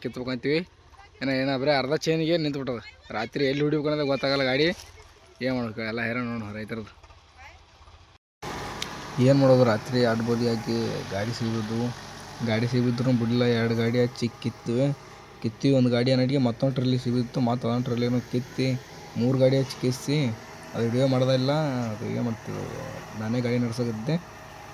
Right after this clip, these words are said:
ಹಂಗಾಗಿ ವಿಡಿಯೋ ಮಾಡ್ದೆ ಇಲ್ಲ. ಮೂರು ಇದ್ದು ಗಾಡಿ, ಗಾಡಿ ಹಂಗೂ ಗಾಡಿ ಕಿತ್ತಿ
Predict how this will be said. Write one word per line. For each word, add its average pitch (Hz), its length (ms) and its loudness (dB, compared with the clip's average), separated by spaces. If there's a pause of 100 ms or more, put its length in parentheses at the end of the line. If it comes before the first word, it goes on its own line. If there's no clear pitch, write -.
ಹಂಗಾಗಿ 117 260 0
ವಿಡಿಯೋ 120 220 2
ಮಾಡ್ದೆ 117 260 0
ಇಲ್ಲ. 127 80 0 (120)
ಮೂರು 120 200 2
ಇದ್ದು 117 200 -2
ಗಾಡಿ, 123 180 0 (920)
ಗಾಡಿ 117 380 0 (600)
ಹಂಗೂ 127 180 0 (100)
ಗಾಡಿ 123 240 2
ಕಿತ್ತಿ 143 340 -4